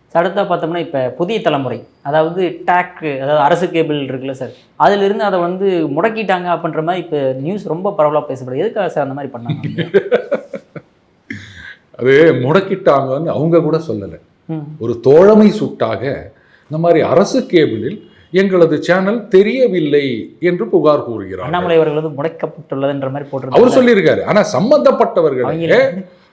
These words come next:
Speaker 2: இது மாதிரி தெரியவில்லை என்று புகார் கூறுகின்றார்கள். அப்படிதான் சொல்லியிருக்காங்க. இதே அண்ணாமலை அவர்கள் வந்து இந்த மாதிரி ஊடகவியலாளர்கள் இவங்க வந்து நேர்மையாக நடந்து கொள்வதில்லை, அது என்னது, இந்த பயாஸ் இல்லாம நடந்துக்கிறது இல்ல அப்படின்னு பல முறை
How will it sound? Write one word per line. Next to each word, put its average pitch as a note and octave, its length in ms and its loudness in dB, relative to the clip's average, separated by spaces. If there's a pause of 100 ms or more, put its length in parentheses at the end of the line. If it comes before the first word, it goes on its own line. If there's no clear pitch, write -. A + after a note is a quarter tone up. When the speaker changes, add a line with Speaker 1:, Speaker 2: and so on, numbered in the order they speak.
(120)
Speaker 2:
இது A#3+ 160 0
மாதிரி A#3 240 2
தெரியவில்லை G#3+ 600 4
என்று G3 200 -6
புகார் A#3 380 -2
கூறுகின்றார்கள். E3+ 580 -4 (960)
அப்படிதான் E3 500 4 (460)
சொல்லியிருக்காங்க. C#3 640 -2 (640)
இதே C4 220 6
அண்ணாமலை A#3+ 540 6
அவர்கள் F#3+ 380 6
வந்து F#3 600 4
இந்த F3+ 120 0
மாதிரி F3 240 0
ஊடகவியலாளர்கள் D#3 960 2
இவங்க D#3 300 0
வந்து D3 200 0
நேர்மையாக C#3+ 500 0
நடந்து C3+ 300 -2
கொள்வதில்லை, B2 580 -4 (340)
அது C3 440 2
என்னது, C#3+ 340 2
இந்த A#2+ 360 0
பயாஸ் D#3+ 380 6
இல்லாம C3+ 300 2
நடந்துக்கிறது A#2+ 480 -4
இல்ல F#3 300 0
அப்படின்னு E3 220 0
பல B2 220 2
முறை A2 320 -4